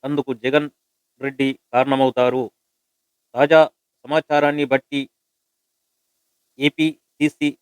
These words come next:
అధ్యక్ష పదవిని షర్మిల చేపడితే కాంగ్రెస్లో చేరడానికి వైసీపీకి చెందిన దాదాపు పాతిక, ముప్పది మంది ఎమ్మెల్యేలు సిద్ధంగా ఉన్నారు.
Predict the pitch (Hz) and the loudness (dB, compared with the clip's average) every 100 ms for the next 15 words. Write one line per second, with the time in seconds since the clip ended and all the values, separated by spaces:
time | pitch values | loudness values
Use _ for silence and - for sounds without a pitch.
0 | 127 131 147 - - 135 147 143 139 131 | -14 -6 -6 -6 -4 0 2 0 -4 -8
1 | 120 139 139 135 123 131 135 135 131 - | -12 -6 -2 -2 -4 -4 -4 -2 -6 -4
2 | 127 135 127 131 127 117 131 131 135 - | -4 -4 -6 -6 -6 -2 0 0 -2 -6
3 | 127 113 117 147 143 143 135 131 131 127 | -12 -10 -10 -12 -18 -12 -10 -6 -6 -8
4 | _ _ _ 113 127 135 143 147 - 127 | _ _ _ 2 4 4 0 -6 0 -2
5 | 135 135 131 127 120 127 - 123 123 127 | -2 -8 -4 -4 -4 -16 -6 -4 -4 -6
6 | 123 113 127 127 123 123 120 110 123 127 | -6 -6 -6 -2 -2 -2 -8 _ -6 -2
7 | 120 113 113 113 110 113 107 | -2 -2 -6 -8 -8 -10 -14